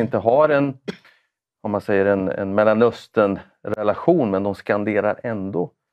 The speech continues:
Speaker 1: Mm.
Speaker 2: "From the river to the sea", alltså att man ska ta bort Israel från
Speaker 1: Mm.
Speaker 2: dess existens. Ehm, jag har ett starkt minne, det har ni säkert också, ni var ju där på Norrmalmstorg den elfte oktober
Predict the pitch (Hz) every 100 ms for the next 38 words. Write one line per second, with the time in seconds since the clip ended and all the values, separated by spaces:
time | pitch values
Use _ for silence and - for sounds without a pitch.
0 | _ 208 185 185 - 104 101 98 101 98
1 | 95 - 98 90 - 78 92 90 98 101
2 | 95 - 90 - 90 - - - - -
3 | - 101 92 - - - - 95 - 175
4 | - 107 - - - - - - - -
5 | - _ _ _ _ _ _ _ _ _
6 | _ _ _ _ _ - - _ - -
7 | _ _ - 120 120 117 117 113 - -
8 | 131 147 165 156 - 170 165 156 170 180
9 | 147 127 165 151 147 143 135 127 135 139
10 | 131 135 131 131 120 143 120 113 117 117
11 | 117 123 120 - 156 131 98 92 80 -
12 | _ _ _ _ - 107 101 98 110 104
13 | 92 - 101 98 - 135 104 - 50 -